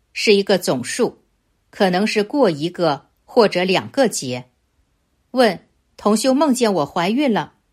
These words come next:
怀的是神仙。接着我们去市场买鱼放生，转眼小孩生下来了，很聪明，很会说话，看到好的就赞美别人，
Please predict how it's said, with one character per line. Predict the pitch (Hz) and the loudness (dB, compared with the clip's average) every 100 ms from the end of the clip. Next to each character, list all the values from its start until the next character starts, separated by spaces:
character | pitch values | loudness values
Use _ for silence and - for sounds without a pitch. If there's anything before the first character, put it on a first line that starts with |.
| _ | _
怀 | - 180 202 | -4 0 2
的 | 302 | 0
是 | 285 233 | 0 -2
神 | - 147 | -2 -2
仙。 | 196 254 240 240 _ _ _ _ | -4 -2 -2 -4 _ _ _ _
接 | - 233 226 | -2 2 2
着 | 214 165 - _ _ _ - | 2 -2 -6 _ _ _ 0
我 | 220 | 2
们 | 208 | 2
去 | 220 269 | 0 -4
市 | 254 294 | -4 -4
场 | 233 202 | -4 -4
买 | 208 156 | -2 -2
鱼 | 165 | -4
放 | 214 226 | -4 -4
生， | 208 240 240 - _ _ _ _ | -2 -2 -4 -6 _ _ _ _
转 | 233 247 | 0 2
眼 | 233 247 | 2 0
小 | 233 180 | 0 0
孩 | 180 196 | 0 -2
生 | - 285 | -2 -2
下 | 294 247 | -2 -2
来 | 170 170 | -2 -2
了， | 190 - _ _ _ | -4 -6 _ _ _
很 | - 196 | -4 -4
聪 | - 262 | -2 -2
明， | 285 214 165 _ _ | 0 -2 -4 _ _
很 | - 185 | -6 -4
会 | 233 247 | -2 -2
说 | 233 214 | -2 -2
话， | 220 185 - _ _ _ _ | -2 -6 -8 _ _ _ _
看 | - 285 | -4 0
到 | 247 220 | 2 0
好 | - 160 | 0 -2
的 | 156 214 226 _ _ | 0 -2 -4 _ _
就 | 254 | -2
赞 | 247 311 277 | 0 0 2
美 | 190 | 0
别 | 170 170 | -2 -2
人， | 190 147 | -2 -4